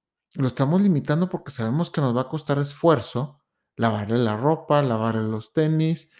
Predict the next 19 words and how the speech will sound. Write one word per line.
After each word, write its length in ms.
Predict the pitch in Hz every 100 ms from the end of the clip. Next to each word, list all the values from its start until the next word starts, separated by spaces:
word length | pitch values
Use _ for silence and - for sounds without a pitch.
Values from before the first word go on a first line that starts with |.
| _ - _ _
llegar 280 | 117 113 110
a 40 |
la 140 | 117
casa, 300 | - 160 151
a 40 | 151
lo 80 | 131
mejor 320 | 117 120 110
bañarlo, 760 | 110 120 160 165 165 160 160 _ _ -
y 160 | 117
qué 120 | - 110
hueva. 580 | 104 117 139 110 - _ _ _ _ _ _ _ _ -
Y 80 |
estamos 560 | 123 120 113 165 165 - _ _ _
quitándole 480 | - 117 117 123 147
la 80 | 131
felicidad 320 | 104 98 113
al 140 | 127 -
pobre 240 | 127 110
niño. 360 | 120 147 117